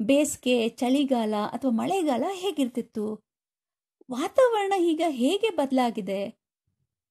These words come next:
ಅವರು ಏನನ್ನ ಗಮನಿಸಿದ್ದಾರೆ? ಹಾಗೆ ನಮ್ಮ ಆಹಾರ ಪದ್ಧತಿಯು ಹೇಗೆ ಬದಲಾವಣೆಗೊಂಡಿದೆ?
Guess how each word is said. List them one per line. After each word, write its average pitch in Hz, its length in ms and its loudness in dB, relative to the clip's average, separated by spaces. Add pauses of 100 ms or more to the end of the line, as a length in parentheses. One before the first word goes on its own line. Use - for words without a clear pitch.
(120)
ಅವರು 392 180 2
ಏನನ್ನ 370 600 2
ಗಮನಿಸಿದ್ದಾರೆ? 214 1040 -2 (600)
ಹಾಗೆ 311 560 0 (440)
ನಮ್ಮ 294 380 0
ಆಹಾರ 339 360 4
ಪದ್ಧತಿಯು 262 520 2
ಹೇಗೆ 285 320 0
ಬದಲಾವಣೆಗೊಂಡಿದೆ? 214 1160 -2